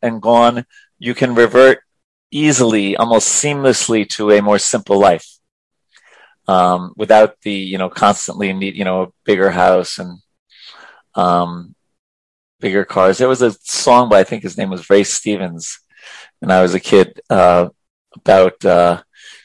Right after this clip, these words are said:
Mister Businessman, you know, bigger car, bigger houses, uh, cha-, cha-, trading your secretary for your wife, <laughs> he says.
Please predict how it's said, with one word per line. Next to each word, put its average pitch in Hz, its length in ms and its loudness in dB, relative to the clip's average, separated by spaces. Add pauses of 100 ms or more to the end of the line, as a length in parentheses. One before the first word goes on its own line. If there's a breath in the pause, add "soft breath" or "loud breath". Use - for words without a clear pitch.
Mister 120 320 2
Businessman, 101 880 0
you 101 80 -12
know, 92 340 -2 (140)
bigger 113 280 4
car, 110 340 6
bigger 104 300 2
houses, 104 680 0 (680 soft breath)
uh, 95 260 4
cha-, - 500 -8 (100)
cha-, - 540 0
trading 151 400 4
your 120 120 2
secretary 117 640 2
for 117 200 -2
your 107 140 2
wife, - 540 -6
<laughs> - 100 -20
he - 60 -16
says. - 460 -12